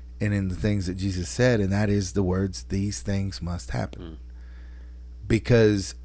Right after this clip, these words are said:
Speaker 1: everybody's getting upset, everybody's looking at the process of all these things and the things that are going on around us in the world, and I'm sitting here going, "He told us this would happen."
Speaker 2: Exactly.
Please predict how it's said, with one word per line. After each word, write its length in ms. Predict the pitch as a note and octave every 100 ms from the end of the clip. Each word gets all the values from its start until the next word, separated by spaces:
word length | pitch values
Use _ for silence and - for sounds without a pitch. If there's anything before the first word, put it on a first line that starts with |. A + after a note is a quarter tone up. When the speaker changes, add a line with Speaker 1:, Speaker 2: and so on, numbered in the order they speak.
| - -
Speaker 1:
everybody's 760 | A#2+ C3 C#3+ D3 C#3 C3 A#2+ G#2+
getting 360 | A#2 A2 G2+ -
upset, 600 | G#2+ - - G#2+ B2 D#3 -
everybody's 640 | G2+ G2+ G2 F#2+ F2+ F#2 G2+
looking 260 | G2+ G2
at 120 | F#2+
the 80 | -
process 540 | - A#2 C3 - B2 B2
of 80 | A#2
all 120 | A#2
these 180 | A2 -
things 320 | A2 G#2 - - - - -
and 140 | G2
the 40 | F2+
things 300 | A#2+ B2 G#2
that 100 | G#2
are 40 |
going 200 | A2 A2
on 120 | G#2+
around 220 | G#2 G#2
us 140 | G2+ -
in 60 |
the 60 | F#2+
world, 340 | G2 G#2 G#2 - - - -
and 140 | F#2 G2
I'm 160 | A#2
sitting 260 | G#2 A2+ G2+
here 120 | G2+
going, 360 | G2 G2+ F#2 F2 - - -
"He 100 | G2+
told 280 | - A2 C3+
us 160 | F#2+
this 180 | - F#2+
would 100 | F2
happen." 300 | G2+ B2+ F2
Speaker 2:
Exactly. 220 | - B2+